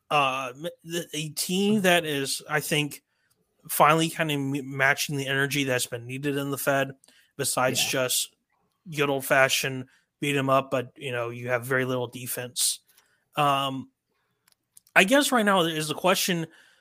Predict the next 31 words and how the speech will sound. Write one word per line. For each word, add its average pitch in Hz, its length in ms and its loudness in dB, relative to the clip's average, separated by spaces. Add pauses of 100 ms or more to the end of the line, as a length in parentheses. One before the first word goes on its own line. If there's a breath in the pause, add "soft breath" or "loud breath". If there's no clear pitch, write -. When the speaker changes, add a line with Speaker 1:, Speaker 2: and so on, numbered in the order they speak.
(360 soft breath)
Speaker 1:
again, 165 640 0
Mississippi 180 680 0
i-, 143 200 -10
is 151 300 -6
in 151 280 -4
one 160 100 2
of 151 60 2
the 143 60 0
worst 147 220 0
positions 135 540 -6
you 143 80 -6
can 131 140 -10
be. 139 140 -4
They're 135 140 -2
in 135 120 -6
the 131 120 -8
best 139 260 -2
division 143 600 0 (360)
y-, 143 160 -8
in 143 140 -2
the 175 60 2
Fed. 135 440 0
I 131 120 -6
think 131 140 -4
we 135 60 0
will, 135 180 -4
we'll 135 160 -2
all 143 180 4
agree 143 200 0
on 127 160 0
that. 117 240 0